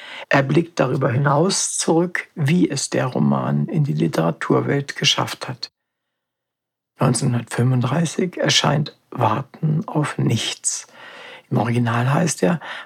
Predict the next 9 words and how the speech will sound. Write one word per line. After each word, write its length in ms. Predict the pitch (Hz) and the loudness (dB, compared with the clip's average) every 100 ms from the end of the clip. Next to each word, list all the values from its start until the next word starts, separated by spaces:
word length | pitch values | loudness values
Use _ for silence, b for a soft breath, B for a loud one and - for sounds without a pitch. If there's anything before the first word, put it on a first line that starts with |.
| _ | _
Waiting 600 | 113 127 120 143 139 139 | 2 2 2 0 2 0
for 280 | - 156 156 | 0 0 2
Nothing. 640 | 151 147 120 - - 104 107 - B B B B | 2 2 -2 -4 -6 -8 -10 -14 B B B B
Im 180 | - 143 | 2 4
New 80 | 139 | 4
Yorker 440 | 127 127 143 - | 4 2 0 -2
Verlag 480 | 151 - 110 123 120 | -2 0 0 -2 -4
Alfred 560 | - 117 113 - 147 - | -4 -2 -2 -4 -6 -6
Knopf, 640 | - - 107 - - - | -4 -2 -2 -6 -10 -10